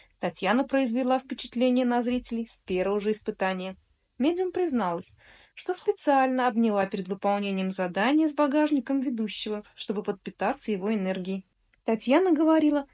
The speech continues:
что, взглянув на человека, может увидеть не просто картинки из его жизни, но и момент, который сломал ему судьбу. Несмотря на все громкие заявления, они не принесли ей победы. Первое место заняла Джулия Ванг,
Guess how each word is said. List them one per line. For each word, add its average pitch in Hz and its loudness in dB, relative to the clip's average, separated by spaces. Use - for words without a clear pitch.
что, - -2
взглянув 226 4
на 311 4
человека, 254 2
может 202 -2
увидеть 277 -2
не 427 2
просто 233 2
картинки 302 2
из 269 2
его 277 0
жизни, 277 -2
но 247 0
и 381 0
момент, 294 2
который 208 -2
сломал 208 2
ему 196 -2
судьбу. 190 -6
Несмотря 302 2
на 320 4
все 330 0
громкие 269 2
заявления, 320 0
они 415 2
не 403 2
принесли 285 2
ей 277 0
победы. 202 -2
Первое 220 6
место 311 4
заняла 262 4
Джулия 269 4
Ванг, 190 -2